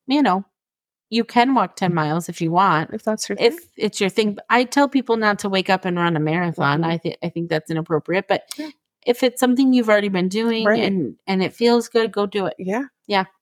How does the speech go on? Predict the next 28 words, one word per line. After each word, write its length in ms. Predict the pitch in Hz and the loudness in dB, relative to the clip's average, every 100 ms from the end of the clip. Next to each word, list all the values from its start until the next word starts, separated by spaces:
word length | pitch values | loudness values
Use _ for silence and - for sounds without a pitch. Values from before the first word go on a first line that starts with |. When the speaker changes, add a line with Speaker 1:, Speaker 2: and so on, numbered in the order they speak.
| _ | _
Speaker 2:
Yeah. 120 | 247 254 _ _ | -10 -10 _ _
Speaker 1:
Yeah. 140 | 269 - _ - - - - | -10 -10 _ -18 -14 -14 2
Um, 360 | 247 240 240 226 | 4 4 2 0
so 560 | - 294 277 254 - _ _ - - - | 4 4 4 2 -2 _ _ -20 -10 -4
intercourse. 840 | 196 196 190 175 156 - - - _ _ - | -2 0 0 2 0 -2 -12 -20 _ _ -2
Speaker 2:
Oh, 160 | 254 311 | 0 0
yeah. 300 | 262 311 226 - _ | 0 -2 -6 -10 _
Speaker 1:
Yeah. 420 | 185 226 269 165 - _ - | 0 2 2 0 -6 _ -10
Speaker 2:
Uh-huh. 280 | 220 233 320 | -4 -4 -4
Speaker 1:
You 0 | _ _ | _ _
wanna 220 | - 220 196 | -2 0 0
talk 220 | 208 - | -2 -2
about 180 | 190 175 | -4 0
that? 100 | 180 | 2
Speaker 2:
Yeah, 120 | 262 | 4
I 120 | 285 | 4
do, 280 | 220 240 277 170 | 2 2 2 2
'cause 200 | 196 170 | -4 -2
that's 220 | 175 - | -2 0
a 60 | |
thing. 340 | 302 120 113 226 _ _ | -4 -4 -6 -8 _ _
Speaker 1:
That 180 | 233 233 | 2 4
is 180 | 254 370 | 2 2
a 80 | 480 | 2
thing. 360 | 202 151 170 - | 2 0 0 -8
Speaker 2:
<laughs> 60 | - _ - | -20 _ -16
Speaker 1:
We, 320 | 208 220 190 - | -4 -4 -4 -6
m-, 320 | 208 202 196 | -4 -2 -4